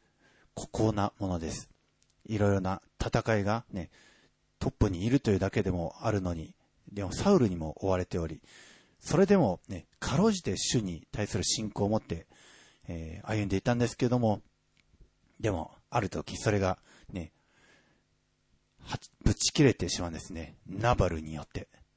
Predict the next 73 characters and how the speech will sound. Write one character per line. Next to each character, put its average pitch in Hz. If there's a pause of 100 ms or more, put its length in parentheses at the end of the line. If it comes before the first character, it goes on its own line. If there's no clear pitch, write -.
(1160)
ず 117
っ -
と 190
ダ 185
ビ 135
デ 98
は 82
ね、 85
良 160
い 220
こ 117
と 92
を 85
し -
て 95
き -
た。 - (240)
ね。 - (800)
神 110
と 117
人 -
の 117
前 113
で 95
本 156
当 226
に 175
誠 165
実 160
に 147 (160)
何 190
と 147
か 113
歩 143
ん 151
で 131
き -
た 143
ん 131
で 127
す -
け 139
ど 139
も、 123
で 143
も、 113 (280)
ナ 175
バ 202
ル 113
は 87 (160)
そ -
の 98
良 190
い 226
こ 135
と 113
に 92
対 90
し -
て 87
悪-、 131 (340)
悪 131
い 185
こ -
と 92
で 87
返 107
し -
て 80
し 90
ま 85
っ -
た。 -